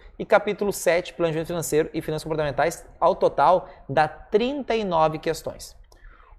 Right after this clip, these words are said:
O outro capítulo que a gente tem que ser nota sete, aí é economia e finanças, daí são sete questões, tem que saber setenta por cento. Então, se vocês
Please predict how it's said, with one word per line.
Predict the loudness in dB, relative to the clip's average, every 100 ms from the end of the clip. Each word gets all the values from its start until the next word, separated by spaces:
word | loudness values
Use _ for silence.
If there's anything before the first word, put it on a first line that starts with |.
| 2
O | 8
outro | 8 8 2
capítulo | 0 0 0 -2 -2
que | 0
a |
gente | -2 -2
tem | -6
que |
ser | -4
nota | -4 -4 -4
sete, | 0 0 0 -6 -12 -20 -8
aí | 0 4
é | 2
economia | 2 -2 0 -2 -2
e |
finanças, | -4 -4 -4 -4 -8 -14 -20 -20 -20 _ -16
daí | 0 2 4 2
são | -2
sete | -2 -4 -2
questões, | -4 -4 -6
tem | -6
que | -4
saber | -4 -4
setenta | -4 -4 -6
por | -6
cento. | -12 -12 -14 -20 -20 _ -20 _ _
Então, | 4 4 2 -16 -12
se | -4 2
vocês | 2 4 4 2 -2